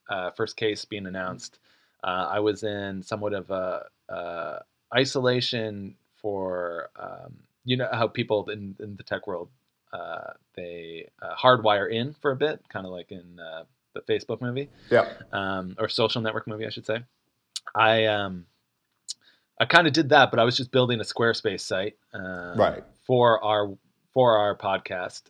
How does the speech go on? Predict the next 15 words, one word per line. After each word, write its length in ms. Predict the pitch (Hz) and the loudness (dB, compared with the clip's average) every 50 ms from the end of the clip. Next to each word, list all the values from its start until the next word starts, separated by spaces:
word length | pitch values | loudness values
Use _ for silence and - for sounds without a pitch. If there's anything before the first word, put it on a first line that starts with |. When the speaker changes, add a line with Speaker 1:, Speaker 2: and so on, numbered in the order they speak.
| _ - | _ -14
Speaker 1:
Uh, 240 | 98 90 87 87 90 - | -12 -10 -8 -8 -6 -6
it's 160 | - 110 - - | -6 -6 -4 -2
just 220 | - 131 127 - | -2 -2 -2 -2
tricky, 340 | - 151 160 151 - 117 107 | -2 -2 -2 0 -2 -4 -4
so 180 | - - 117 | -2 0 2
I 120 | 107 107 107 | 2 2 2
just, 200 | 120 123 - - | 0 -4 -4 -4
I 100 | 123 117 | -6 -4
kinda 260 | - - 127 127 123 | -2 -2 0 0 0
put 240 | 123 - - 127 120 | -2 -2 0 0 2
away 320 | 117 113 110 107 104 104 | 2 4 4 4 4 2
fifteen 880 | 98 - - 127 113 - - - 127 120 113 113 110 107 104 98 92 85 _ - | 0 -2 -2 -2 -2 -2 -4 -6 -4 -4 -4 -4 -6 -8 -10 -12 -12 -14 _ 0
days 640 | 113 110 110 104 101 98 98 95 92 - - - - _ _ _ _ _ _ _ _ _ _ | 4 4 4 4 2 0 -4 -6 -8 -10 -14 -16 -18 _ _ _ _ _ _ _ _ _ _
and 400 | - 107 104 101 101 98 98 95 | -6 -6 -4 -4 -4 -6 -6 -6
just 240 | 101 104 - - - | -8 -8 -8 -12 -18